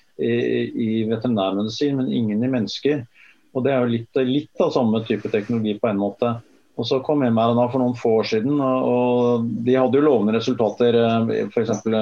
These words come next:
rabiesvaksine og sånn. Men det var jo ikke i nærheten av å, å være på markedet. Og, så det var e-, egentlig et utrolig heldig sammentreff at man var kommet akkurat så langt som man hadde med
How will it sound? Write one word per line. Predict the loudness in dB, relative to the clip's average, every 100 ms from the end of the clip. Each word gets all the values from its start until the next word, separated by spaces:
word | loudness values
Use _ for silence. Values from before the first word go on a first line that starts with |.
| 2 2
rabiesvaksine | 0 0 -4 -2 -4 -2 -2 0
og |
sånn. | 0 -2 -6 _ _ -2
Men | 0
det | 2
var | 2
jo | 0
ikke | 0 0 2
i |
nærheten | 2 0 -2 -2
av | 0 0
å, | 0 -2 -2 0
å | 0
være | 0 -2
på | -2
markedet. | 0 -2 -4 -6 -2 -2 -4 -14 _ _ _
Og, | -4 -2 0 0 0 -2 -2
så | 0
det | 0
var | 2 2
e-, | 0 -2
egentlig | -4 -4 -2 -2 -2
et | -2
utrolig | -4 -2 0 0 2 2 0
heldig | -2 -2 -4
sammentreff | -2 -4 -4 -4 -2
at | -4 -4
man | -4 -2
var |
kommet | -2 -4 -4
akkurat | -6 -4 -4
så | -2 -2
langt | -2
som | -4 -4
man | -2
hadde | -2 -2
med | -2